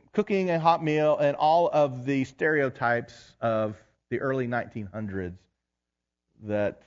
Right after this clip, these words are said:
the women's suffrage movement fought against. This was Rome in which he is writing. And interestingly, Paul's own words are used to try to propagate that type of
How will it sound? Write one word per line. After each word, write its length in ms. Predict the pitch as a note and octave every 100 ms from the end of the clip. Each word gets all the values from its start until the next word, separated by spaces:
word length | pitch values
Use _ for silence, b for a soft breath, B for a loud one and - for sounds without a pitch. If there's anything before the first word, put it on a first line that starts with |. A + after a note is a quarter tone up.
| -
the 80 | B2
women's 280 | C3 A#2
suffrage 360 | - A2+ A2+ G2+
movement 320 | A2 G2+ F2
fought 200 | G#2+ F#2
against. 440 | E2+ D#2+ - _ _ _ _ _ -
This 160 | C3 D3+
was 200 | D3 B2
Rome 440 | C3 B2+ F2+ C#2 - _ _ _ _ _ _ _ _ _
in 100 | A#2
which 200 | A#2 C3
he 140 | - A#2
is 140 | F#2
writing. 480 | G2 F#2+ F2+ D#2+ E2+ G#2 _ _ _ _ _ _ _ _ _ _ _ _ _ _ _ _ _ _ _ -
And 140 | B2+
interestingly, 840 | F3 - F3 - D3 C3 B2 A#2+ A#2
Paul's 380 | - D3 C3+ C3+
own 200 | C#3 B2+
words 300 | C#3 C#3 A#2
are 80 | A2+
used 400 | A#2 C3 G#2+ -
to 80 |
try 200 | - B2
to 80 | G#2+
propagate 720 | - C#3 B2 A#2+ A#2 G#2 G#2
that 260 | A#2 A#2+ -
type 260 | A#2+ A2
of 80 | F#2